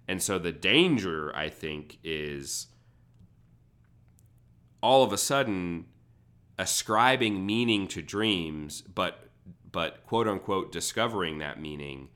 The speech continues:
with that same disposition of, "I'm just gonna sit down and look inward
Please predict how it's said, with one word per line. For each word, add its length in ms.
with 180
that 200
same 300
disposition 760
of, 520
"I'm 140
just 100
gonna 100
sit 260
down 420
and 520
look 440
inward 680